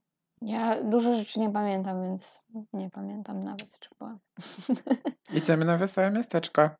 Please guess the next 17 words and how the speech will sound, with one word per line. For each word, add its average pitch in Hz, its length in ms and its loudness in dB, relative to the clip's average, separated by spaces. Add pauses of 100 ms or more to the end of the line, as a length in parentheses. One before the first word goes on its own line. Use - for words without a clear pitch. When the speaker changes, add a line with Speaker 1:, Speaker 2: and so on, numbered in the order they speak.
(1120)
Speaker 1:
Nic 240 280 2
tam 269 160 4
Speaker 2:
Na - 20 8
Speaker 1:
wesołego 247 360 6
Speaker 2:
jakiś 233 160 6
Speaker 1:
nie 196 100 4
Speaker 2:
młot 165 340 6
Speaker 1:
widzę. - 120 -12
Speaker 2:
czy 160 120 -6
coś 160 300 0
pójdziemy? 165 560 0 (1200)
Speaker 1:
Ale 311 300 6
to 311 220 8
gdzie? 294 280 10
W - 100 -4
Polsce? 349 580 8 (720)
Speaker 2:
No. 180 380 2